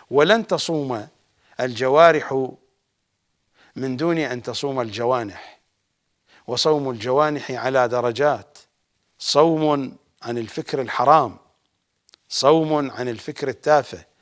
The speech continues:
صوم عن الغفلة، صوم عن الارتباط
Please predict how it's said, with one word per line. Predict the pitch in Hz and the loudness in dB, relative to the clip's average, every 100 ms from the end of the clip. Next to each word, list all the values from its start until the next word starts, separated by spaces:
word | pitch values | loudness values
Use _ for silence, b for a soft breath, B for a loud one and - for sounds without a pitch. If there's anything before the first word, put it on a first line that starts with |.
| b | b
صوم | - - 147 160 147 | -6 0 0 0 -6
عن | 120 123 | -6 -6
الغفلة، | 120 104 151 - 95 - _ _ _ _ _ _ _ _ b b - | -6 -4 -4 -4 -14 -16 _ _ _ _ _ _ _ _ b b -2
صوم | - 202 220 214 190 180 - _ _ _ _ | 8 8 8 4 2 -2 -16 _ _ _ _
عن | - 156 | -2 0
الارتباط | 151 143 147 - 135 170 185 | 0 -2 -6 -6 4 6 6